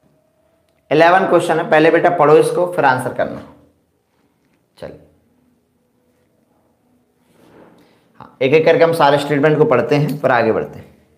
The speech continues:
हाँ, सीमा सिंह, बेटा कोई डाउट? प्रिया, अन्नू, पलक,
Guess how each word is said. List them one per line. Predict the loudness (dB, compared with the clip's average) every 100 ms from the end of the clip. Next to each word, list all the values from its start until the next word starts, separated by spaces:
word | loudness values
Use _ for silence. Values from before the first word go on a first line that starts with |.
| _ _ _ _ _ _ _ -20 -20 _ _ _ _
हाँ, | -20 -20 -20 -18
सीमा | 0 2 4 2
सिंह, | 0 -2
बेटा | 0 2 4
कोई | 4
डाउट? | 6 4 2 2
प्रिया, | 4 6 4
अन्नू, | 2 2 4 6 4 4
पलक, | 4 4